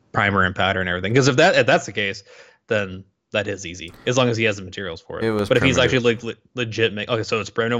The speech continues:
Speaker 1: so
Speaker 2: It
Speaker 1: he,
Speaker 2: was
Speaker 1: like, le-, he, like, literally rolled it?
Speaker 2: No, it was pretty primitive, and they just so happened to stumble across a fucking factory. <laughs>
Speaker 1: Oh, so, so he's, like, he's got the,
Speaker 2: Yep.
Speaker 1: the bullet press?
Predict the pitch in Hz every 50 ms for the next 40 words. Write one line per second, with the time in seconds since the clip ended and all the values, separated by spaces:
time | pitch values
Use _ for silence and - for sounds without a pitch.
0 | 117 117 127 127 123 120 117 120 113 110 113 113 107 - _ - 131 127 120 110
1 | 101 107 104 110 107 101 98 92 92 92 90 95 107 117 113 117 - _ - 110
2 | 110 104 104 107 110 123 127 127 123 - - 175 180 170 165 - 120 110 107 107
3 | 104 - - 98 98 98 95 90 92 95 92 - - 98 92 92 90 87 - 87
4 | 87 85 - - - - 90 87 82 82 80 76 - - 87 78 78 78 - -
5 | 80 - - 82 80 76 78 78 - - 67 - - - 50 50 - - - -
6 | - - - - - - - - _ _ - - - - - - - - - -
7 | - - - - - 175 180 147 110 101 - - - 127 117 113 107 104 104 107
8 | 110 - - 120 110 107 101 110 113 107 98 - - - - _ _ _ _ _
9 | _ _ _ _ _ _ _ _ _ _ _ - 120 113 107 92 - - 113 104
10 | 101 101 101 98 - 92 87 85 98 _ _ _ - 104 98 95 - - 95 98
11 | 101 - - - - 113 - - -